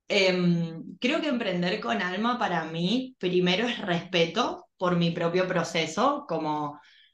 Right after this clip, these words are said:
no voy a poder crear nada mejor que lo que mi propio proceso me deje, digamos, ¿no? Como creo que eso es lo primero, que emprender con alma es animarse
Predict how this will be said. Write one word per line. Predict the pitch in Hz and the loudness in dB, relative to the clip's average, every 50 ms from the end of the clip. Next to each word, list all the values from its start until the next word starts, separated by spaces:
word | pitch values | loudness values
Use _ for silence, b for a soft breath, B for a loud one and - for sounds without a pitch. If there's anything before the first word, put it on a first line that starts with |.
| B | B
no | - 180 180 185 185 185 190 | -2 0 2 2 4 2 2
voy | 196 208 | 4 2
a | 214 208 | 2 2
poder | - 190 180 180 180 196 185 180 | 2 2 2 2 2 0 -2 -2
crear | 202 190 185 185 180 180 185 196 220 233 - - - - _ _ _ _ - | 0 2 2 4 4 4 4 4 2 0 -4 -8 -12 -16 _ _ _ _ -8
nada | 185 180 180 190 202 208 214 233 240 233 | -4 -2 0 2 2 4 4 4 2 2
mejor | 220 190 175 - 196 190 196 226 294 - - - - _ _ _ _ _ _ _ _ _ _ | 0 -2 -2 -2 0 0 2 2 0 -2 -4 -8 -14 _ _ _ _ _ _ _ _ _ _
que | - - 190 185 | -6 -4 -2 0
lo | 185 185 180 | 0 0 0
que | 185 180 | 0 0
mi | 180 180 180 | 0 0 0
propio | 180 180 196 214 214 233 247 - | 0 0 0 0 2 2 2 0
proceso | 233 202 190 185 - 202 185 - 233 226 | 0 0 -2 -2 -2 -2 -2 0 0 0
me | 226 196 180 | 2 2 4
deje, | 196 202 196 185 - 175 165 160 | 4 4 2 2 0 0 0 2
digamos, | 160 160 160 165 165 165 160 165 165 156 147 | 2 0 0 2 2 2 2 0 -2 -6 -6
¿no? | 156 156 160 160 165 | -6 -6 -4 -2 0
Como | 170 165 160 160 156 151 147 147 B B B B B B B B _ _ | 0 0 0 0 0 -2 -2 -4 B B B B B B B B _ _
creo | - 170 175 180 175 | 2 4 4 4 4
que | 175 | 2
eso | 170 - 175 | 0 0 0
es | 165 | 0
lo | 180 180 170 165 | 2 2 2 2
primero, | 170 165 165 160 156 160 160 160 160 170 185 202 247 262 262 - - _ _ _ _ _ _ _ _ _ _ - | 0 -2 -4 -4 -2 -2 0 0 2 4 4 4 4 2 0 -4 -10 _ _ _ _ _ _ _ _ _ _ -2
que | - | 0
emprender | 180 175 180 180 185 180 180 180 180 185 190 208 | 2 2 4 4 2 2 2 2 2 2 2 2
con | 202 233 220 208 | 2 2 2 2
alma | 196 190 190 190 196 208 220 240 262 262 - - - | 2 2 0 0 0 0 2 2 0 0 -2 -8 -6
es | - 170 170 175 | -4 -4 -2 -2
animarse | 185 190 196 190 180 175 170 165 165 170 180 180 180 - - 233 226 240 262 - - - - | -2 -2 -2 -2 -2 0 0 2 2 2 0 0 -4 -4 -4 -2 -2 -2 -2 -4 -8 -12 -16